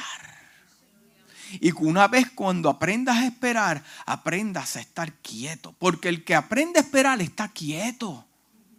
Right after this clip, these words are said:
Los errores más grandes que se con-, que, que se cometen cuando ya uno es lavado en la sangre de Cristo y es una nueva criatura,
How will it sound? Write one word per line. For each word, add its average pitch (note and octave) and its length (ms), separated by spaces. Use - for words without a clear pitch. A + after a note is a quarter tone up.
Los G#3 160
errores A3+ 400
más C#4+ 240
grandes B3+ 460
que D#3 100
se - 220
con-, D#3 340
que, E3 160
que C#3 140
se D3+ 200
cometen C4 600
cuando F3+ 400
ya C4 240
uno C#4 320
es A3+ 300
lavado D3+ 400
en G3 100
la D#3 100
sangre G#3+ 380
de F3+ 100
Cristo G#3+ 400
y E3+ 60
es E3+ 60
una G3 320
nueva A#3 340
criatura, A3+ 760